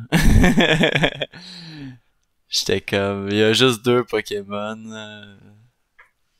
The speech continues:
J'aurais dû level up mes autres. Plus. Le challenge, non, il me reste juste Elite Four, Johan, en fait. Fait que, euh, j'avais calé que je le ferais jeudi, fait que je vais,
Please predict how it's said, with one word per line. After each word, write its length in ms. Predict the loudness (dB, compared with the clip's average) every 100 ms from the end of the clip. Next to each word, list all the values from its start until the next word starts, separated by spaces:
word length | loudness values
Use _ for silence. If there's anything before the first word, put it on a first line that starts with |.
| -20 _ _ _ _ _ _ _ _
J'aurais 300 | -4 0 0
dû 160 | -2 -2
level 380 | 0 0 0 0
up 180 | -2
mes 240 | -6 -12 -14
autres. 260 | -16 -18 -20 _ _ _ _ _ _ _
Plus. 440 | -12 -10 -10 -16 -18 _ -20 _ _ _ _ -20 -20 -20 -20 -20 _ _ 0
Le 220 | 2 4
challenge, 460 | 4 4 4 2 2
non, 140 | 2
il 80 | 4
me 40 |
reste 200 | 2 2
juste 200 | 0 2
Elite 360 | 2 2 0 -4
Four, 260 | -2 0
Johan, 320 | 0 -2 -2 -6
en 140 | -10
fait. 240 | -12 -16 -16 _ _ -20 _ -20 -20 _ -20 -12 -12 -12 -14 -16 -18
Fait 240 | -6 -6
que, 140 | -4 -4
euh, 760 | -4 -4 -6 -6 -6 -8 -12 -18 _ _ _
j'avais 300 | 2 4 4
calé 260 | 4 4 4
que 60 |
je 100 | 2
le 80 | 0
ferais 240 | 0 -4 -4
jeudi, 460 | -4 -8 -10 -14
fait 220 | -10 -12
que 280 | -12 -14 -14
je 100 | -12
vais, 320 | -12 -10 -14